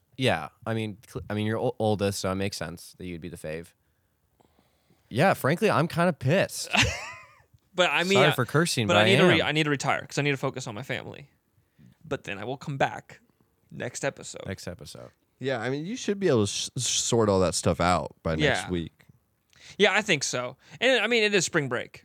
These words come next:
Speaker 2: And so I think that this is the perfect time to just call it quits. Hang up my cleats,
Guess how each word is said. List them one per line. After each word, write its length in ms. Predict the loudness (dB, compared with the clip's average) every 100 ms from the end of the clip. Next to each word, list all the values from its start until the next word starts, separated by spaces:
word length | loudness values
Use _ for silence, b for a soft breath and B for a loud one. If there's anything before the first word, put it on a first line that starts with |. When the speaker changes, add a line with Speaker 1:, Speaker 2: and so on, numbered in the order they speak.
| -6
Speaker 2:
And 120 | -4
so 300 | 0 2 4
I 140 | 2 0
think 160 | -4
that 100 | -2
this 160 | -2 -4
is 80 | -8
the 80 | -4
perfect 320 | -4 -4 -6
time 180 | -10 -8
to 60 |
just 160 | -10 -10
call 200 | -8 -8
it 80 | -10
quits. 460 | -14 -12 -14 -14 _ _ _ _ -4
Hang 180 | 0
up 80 | 2
my 120 | 2
cleats, 520 | 0 -2 -4 -6 -12